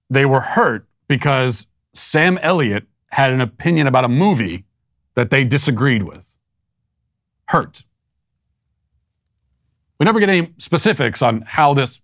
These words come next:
like, in what way were they hurt? How could they have been hurt by that? But they were. So Sam Elliott grovels and apologizes.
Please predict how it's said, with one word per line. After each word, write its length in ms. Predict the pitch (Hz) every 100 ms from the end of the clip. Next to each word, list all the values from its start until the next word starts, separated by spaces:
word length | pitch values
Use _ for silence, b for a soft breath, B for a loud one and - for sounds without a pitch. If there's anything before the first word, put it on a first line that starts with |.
| _ - -
like, 180 | 123
in 120 | 123 123
what 180 | 151
way 260 | 117 143 175
were 200 | 165 165
they 120 | 151
hurt? 460 | 143 165 160 - - _ _
How 220 | - 147
could 180 | - 156
they 80 | 147
have 120 | 135
been 100 | 143
hurt 220 | 143 143
by 140 | 135 135
that? 300 | 135 139 - _ _ _ _ _ _ _ _ _ _ _ _ _ _ _ _
But 140 | 143 156
they 100 | 143
were. 200 | 95 -
So 220 | 135 123
Sam 360 | 123 131 123 -
Elliott 360 | 120 110 104 104 _ -
grovels 440 | 110 117 107 104
and 80 | 98
apologizes. 800 | 98 101 95 90 92 92 95 -